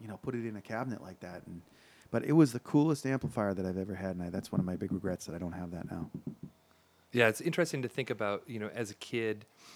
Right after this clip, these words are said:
Speaker 2: you know, you, you fall in love with, like, the Jacksons and the Charvels and the Charvettes, and then realize that, no, like, that Jazzmaster that I learned to play on was the ultimate guitar. Like, it's so funny to think about, you know. It, also, just, like, in, in middle school, we had an old, uh,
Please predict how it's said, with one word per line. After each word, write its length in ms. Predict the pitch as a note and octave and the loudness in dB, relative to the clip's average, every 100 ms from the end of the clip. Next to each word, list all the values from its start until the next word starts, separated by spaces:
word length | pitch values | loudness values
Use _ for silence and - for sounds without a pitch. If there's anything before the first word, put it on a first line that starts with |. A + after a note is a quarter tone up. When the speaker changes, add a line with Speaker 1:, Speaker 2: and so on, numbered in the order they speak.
| - | -10
Speaker 2:
you 100 | C3+ | -6
know, 80 | A#2+ | -4
you, 160 | A#2+ B2 | -6 -8
you 80 | C#3 | -12
fall 240 | B2+ C3 A#2 | -4 -2 -2
in 120 | A2+ | -2
love 120 | A2 | -4
with, 120 | A2 | -4
like, 200 | G#2 G2+ - - - | -6 -8 -16 -20 -18
the 140 | A2+ A#2 | -12 -4
Jacksons 680 | - A#2 A2 - A2+ G#2 | -2 -2 -4 -6 -4 -4
and 100 | G#2+ | -4
the 40 | A2 | -4
Charvels 720 | - A2 A2 A2 A2 A2 G#2+ | 2 2 4 2 4 2 0
and 80 | G#2 | -4
the 40 | |
Charvettes, 760 | - G#2+ G2+ G#2+ G2+ - - - - - - | 0 2 4 4 2 0 -6 -10 -14 -16 -4
and 160 | B2+ | -2
then 160 | C3 B2+ | 0 0
realize 420 | C3+ C3+ A#2 A#2 | 0 2 2 2
that, 160 | A2+ G#2+ _ - | -2 -6 _ -2
no, 180 | F#3+ | 2
like, 180 | F3 B2+ | 2 0
that 140 | - B2+ | -2 -6
Jazzmaster 520 | C3+ C#3 A#2+ A#2 A2+ | -6 -4 -4 -4 -6
that 100 | G#2 | -6
I 60 | |
learned 200 | G#2 A2+ | -6 -4
to 60 | G#2 | -6
play 260 | - A2 A2 | -8 -8 -6
on 240 | F#2 F#2 | -6 -8
was 240 | F#2 F2 F2+ | -8 -8 -8
the 180 | F2+ G2 | -10 -6
ultimate 420 | G2 - F2+ E2+ | -6 -4 -8 -8
guitar. 460 | G#2 - G2+ F2 F2 | -6 -2 0 0 -2
Like, 140 | G#2 G#2+ - | -2 -2 0
it's 140 | - | 2
so 120 | - D3+ | 4 2
funny 420 | - C3 C#3 G#2+ | 0 -2 0 -2
to 80 | G2+ | -6
think 220 | - A2 | -8 -6
about, 340 | G2+ G2 F#2+ - _ _ _ _ - | -4 -4 -6 -10 _ _ _ _ -8
you 120 | B2 | -6
know. 120 | G#2 A2 | -6 -4
It, 260 | C#3+ - - | -8 -8 2
also, 220 | C#3+ D3 | 2 2
just, 180 | C3+ B2+ | -2 0
like, 160 | A#2+ A#2 | 0 0
in, 160 | A2 A2+ | -6 -6
in 380 | A#2 A2 A2 | -6 -4 -4
middle 180 | A#2+ C3+ | -2 -2
school, 280 | C3+ - A2 | -2 -4 -4
we 120 | A2 | -4
had 180 | G#2+ G#2+ | -2 -2
an 140 | G#2 G#2+ | -2 -6
old, 380 | A#2+ A2+ G#2+ G#2+ | -4 -4 -4 -4
uh, 180 | F#2+ | -4